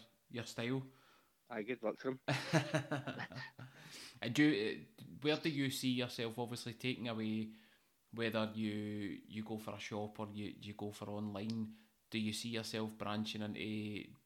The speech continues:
Speaker 1: different types of fashion, or where, where do you
Speaker 2: Oh,
Speaker 1: see
Speaker 2: well,
Speaker 1: it kinda
Speaker 2: I've
Speaker 1: going?
Speaker 2: not touched base on that yet anyway, um, I, well, I, when I got my office, it was in T T F Gym in Carntyne.
Speaker 1: Mm-hmm.
Speaker 2: They've got, they're a massive gym at Guys Done Well for Sale. That's a guy I was gonna recommend to you at the end of the show.
Speaker 1: Okay.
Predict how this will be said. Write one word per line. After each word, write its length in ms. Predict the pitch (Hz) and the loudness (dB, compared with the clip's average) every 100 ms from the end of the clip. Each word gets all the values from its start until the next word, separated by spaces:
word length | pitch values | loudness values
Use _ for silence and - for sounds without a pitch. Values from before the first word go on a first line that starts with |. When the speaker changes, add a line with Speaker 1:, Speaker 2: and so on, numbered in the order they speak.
| _ - | _ -6
Speaker 1:
different 300 | 110 - - | -6 -4 -4
types 320 | 135 139 - | 0 2 2
of 120 | 135 | -4
fashion, 520 | - 131 127 - 131 117 | 0 2 2 2 0 2
or 120 | 110 | 0
where, 340 | 107 76 113 104 | 0 -2 -6 -4
where 180 | 117 | -4
do 120 | 117 113 | -4 8
you 60 | |
Speaker 2:
Oh, 100 | 156 | 10
Speaker 1:
see 60 | 147 | 10
Speaker 2:
well, 260 | 139 131 | 8 4
Speaker 1:
it 40 | 139 | 2
kinda 140 | 127 | 0
Speaker 2:
I've 80 | 107 | 0
Speaker 1:
going? 260 | 110 110 113 | 0 0 0
Speaker 2:
not 140 | 147 | -4
touched 300 | - - - | -2 -2 -2
base 240 | 131 135 - | -2 0 0
on 140 | 147 | 4
that 160 | 147 131 | 4 4
yet 220 | 127 113 | 4 4
anyway, 440 | 139 147 147 135 | 2 2 0 0
um, 100 | 131 131 | -2 -4
I, 200 | 139 - - - - - | -6 -8 -18 -20 -12 4
well, 180 | 143 135 | 8 8
I, 40 | |
when 160 | 127 139 | 10 6
I 40 | |
got 160 | 143 156 | 8 8
my 100 | 127 | 10
office, 320 | 135 - 156 - | 8 6 0 0
it 80 | 117 | 0
was 100 | 127 | 2
in 200 | 127 117 _ _ _ _ _ - - | 0 -2 _ _ _ _ _ -20 -4
T 140 | 143 | -2
T 180 | 131 143 | 4 6
F 140 | 120 - | 6 8
Gym 200 | 123 123 | 6 6
in 100 | 117 | 6
Carntyne. 540 | 117 120 127 139 131 - 131 | 8 8 6 0 0 -4 -2
Speaker 1:
Mm-hmm. 160 | 117 135 - _ | -2 -2 -6 _
Speaker 2:
They've 180 | 151 135 | 6 8
got, 120 | 143 - _ | -2 -4 _
they're 140 | 135 131 | 0 0
a 60 | |
massive 360 | 110 110 - 123 | 4 2 2 -4
gym 180 | 131 127 | -2 -2
at 100 | 101 | 0
Guys 180 | 120 123 | -2 0
Done 180 | 120 120 | -2 0
Well 160 | 120 | -2
for 140 | - 120 | -2 -2
Sale. 220 | - 123 | 4 6
That's 200 | 127 - | 6 4
a 100 | 123 - | 0 0
guy 120 | 117 117 | 4 6
I 60 | |
was 120 | 107 | 6
gonna 300 | 123 117 110 | 6 10 10
recommend 460 | 104 110 104 117 123 | 8 0 2 2 2
to 100 | - | 2
you 60 | 110 | 4
at 60 | |
the 60 | 107 | 4
end 120 | 107 | 2
of 40 | 101 | -2
the 40 | |
show. 320 | - 117 131 151 | 2 4 4 2
Speaker 1:
Okay. 260 | 131 131 | -2 -4